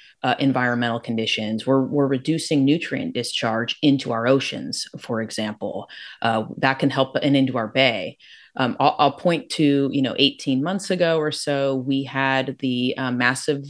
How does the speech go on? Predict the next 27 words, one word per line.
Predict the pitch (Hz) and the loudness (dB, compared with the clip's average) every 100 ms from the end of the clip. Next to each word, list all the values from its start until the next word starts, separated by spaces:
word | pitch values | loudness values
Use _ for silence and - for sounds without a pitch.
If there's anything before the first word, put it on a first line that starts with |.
| - | -6
uh, | 147 143 | -2 2
algal | 139 147 156 147 | 4 4 4 2
bloom | 143 143 143 143 | 2 2 2 0
here | 131 139 | -2 0
in | 131 | 0
the | 131 | 0
bay | 147 175 160 156 | 0 0 2 0
and, | 131 135 | 0 -2
and | 139 135 | -2 -2
the | 127 | -2
resulting | 131 127 123 123 | -4 -4 -6 -10
fish | 117 156 151 - | -4 -2 0 -2
die | 113 104 | -4 -4
off. | 98 92 92 - - _ - - - _ | -8 -10 -12 -20 -20 _ -20 -20 -20 _
Um, | 123 117 117 156 | -8 -4 0 2
nutrient | 202 - 185 131 - | 0 0 0 0 0
discharge | 170 - - 131 123 123 | -2 -2 -2 0 0 -2
from | - 135 | -2 0
wastewater | 123 131 - 127 120 117 | 0 -2 -2 -6 -6 -6
treatment | - 254 - 135 - | -2 -2 0 -4 -2
plants | 127 120 - | -2 -2 2
was | 147 | 0
a | 143 | 0
contributing | - 135 147 135 123 | -4 -4 -2 -2 -2
factor | - 123 127 - 104 | -2 -2 -2 -8 -10
to | - | -8
that. | 107 98 95 | -8 -8 -10